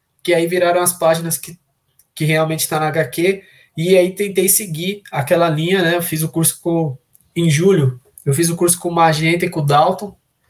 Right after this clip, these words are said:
e eles me deram muita dica, falou, "Cara, você tá no caminho,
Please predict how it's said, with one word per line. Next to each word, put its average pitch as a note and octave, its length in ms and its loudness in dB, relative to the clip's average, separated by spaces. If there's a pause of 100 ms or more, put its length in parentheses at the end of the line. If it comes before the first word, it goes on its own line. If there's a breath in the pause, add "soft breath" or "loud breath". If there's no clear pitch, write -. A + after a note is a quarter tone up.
(400 soft breath)
e D3 100 2
eles F3 140 2
me F3 80 -2
deram F3+ 260 4
muita G#3+ 340 2
dica, F#3 540 -4
falou, F#3+ 260 2
"Cara, G3+ 280 4
você F3 120 -2
tá - 160 -2
no G#3 120 -4
caminho, G3+ 580 -4